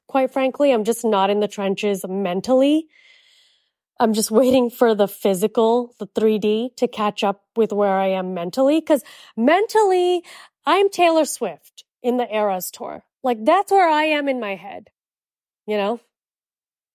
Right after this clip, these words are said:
And so I'm like, "Okay, time to catch up. Like, universe, hello." And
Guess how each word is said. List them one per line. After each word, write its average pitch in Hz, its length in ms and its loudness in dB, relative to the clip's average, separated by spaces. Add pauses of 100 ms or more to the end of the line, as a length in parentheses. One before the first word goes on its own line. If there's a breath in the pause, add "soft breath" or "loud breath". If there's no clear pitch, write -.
(180)
And 240 220 -2
so 262 120 2
I'm 240 140 2
like, 220 240 0
"Okay, 285 320 2
time 240 320 -2
to 262 60 0
catch 294 300 -2
up. 320 420 2
Like, 226 440 -4 (300)
universe, 269 600 -2
hello." 277 640 0 (1000 soft breath)
And 254 600 2